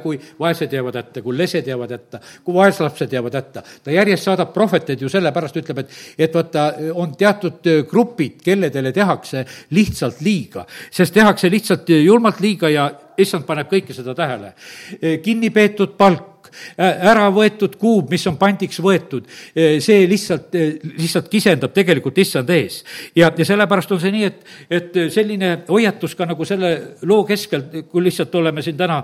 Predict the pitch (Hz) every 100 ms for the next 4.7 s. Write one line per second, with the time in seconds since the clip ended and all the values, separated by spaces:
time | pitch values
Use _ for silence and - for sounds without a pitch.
0 | - - 180 190 170 156 147 175 180 139
1 | 135 139 - - - - _ 165 165 160
2 | 254 240 214 - 123 - - 160 156 151
3 | 147 170 170 202 - 220 208 165 160 233
4 | 185 135 220 147 - 107